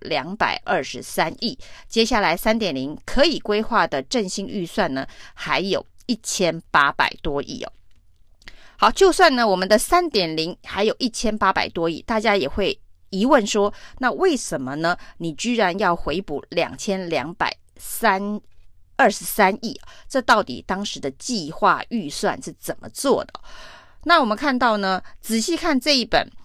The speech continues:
行政院所提出来的纾困三点零两千一百亿计划当中，其中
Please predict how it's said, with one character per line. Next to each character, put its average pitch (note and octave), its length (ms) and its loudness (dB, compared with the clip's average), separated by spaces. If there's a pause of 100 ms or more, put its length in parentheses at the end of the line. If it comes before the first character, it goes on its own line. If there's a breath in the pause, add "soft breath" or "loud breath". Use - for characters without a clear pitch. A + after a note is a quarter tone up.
(200 loud breath)
行 A3+ 220 -2
政 B3+ 160 2
院 B3 160 2
所 F3 180 0
提 F#3 220 0
出 A3 160 -4
来 G3 140 2
的 F3+ 100 -2
纾 G3+ 160 -4
困 G#3 220 0
三 G3 180 -2
点 E3+ 160 -2
零 C#3+ 100 -2
两 D3+ 160 -2
千 F3 160 -4
一 G3 60 -4
百 C3 160 -2
亿 F3+ 160 -6
计 E3 180 -6
划 F3 160 -2
当 D#3 220 -6
中， D#3 220 -4
其 - 240 -4
中 A3 240 2